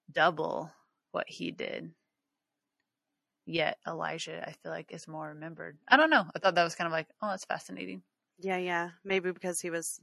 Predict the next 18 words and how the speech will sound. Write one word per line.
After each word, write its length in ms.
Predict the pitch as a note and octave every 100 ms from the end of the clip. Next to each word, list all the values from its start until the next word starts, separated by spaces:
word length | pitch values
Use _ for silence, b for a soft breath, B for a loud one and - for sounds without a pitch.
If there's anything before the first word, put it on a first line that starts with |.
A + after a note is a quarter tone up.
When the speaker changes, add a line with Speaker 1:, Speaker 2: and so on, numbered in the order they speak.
| _ _ _ _ _
Speaker 2:
disappeared 580 | E3 - E3 E3+ F3 F3 _ _ _ -
into 240 | F3 -
Speaker 1:
I 40 | E3+
Speaker 2:
the 60 |
Speaker 1:
guess. 100 | F3
Speaker 2:
heavens. 500 | E3 F#3+ F#3+ - - -
Speaker 1:
I 100 | F#3 -
think 160 | G3 -
so. 340 | - D3+ D3+
Speaker 2:
Once 220 | A#3 D4
Speaker 1:
I 20 | F4
mean, 80 | E4
Speaker 2:
again, 420 | G4 B3 E4+ - _ -
we're 140 | A#3
Speaker 1:
quite 160 | B3+ -
the 60 | C4
exit. 320 | D#4 D#4 -
Speaker 2:
blindsided 460 | A#3+ G3+ G3+ A3+